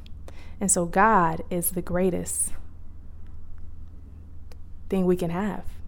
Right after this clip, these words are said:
Thing, human being, spirit. God is the greatest that we can have in our lives. And he will last forever. And his love for us is unconditional.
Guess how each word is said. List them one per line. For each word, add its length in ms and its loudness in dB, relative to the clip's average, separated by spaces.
Thing, 380 4
human 500 4
being, 380 4
spirit. 540 4
God 260 4
is 260 6
the 140 6
greatest 680 4
that 140 4
we 80 8
can 160 2
have 240 2
in 120 0
our 140 4
lives. 600 -2
And 140 0
he 200 2
will 240 6
last 320 4
forever. 560 -4
And 140 0
his 160 6
love 420 8
for 260 2
us 260 2
is 140 0
unconditional. 840 -2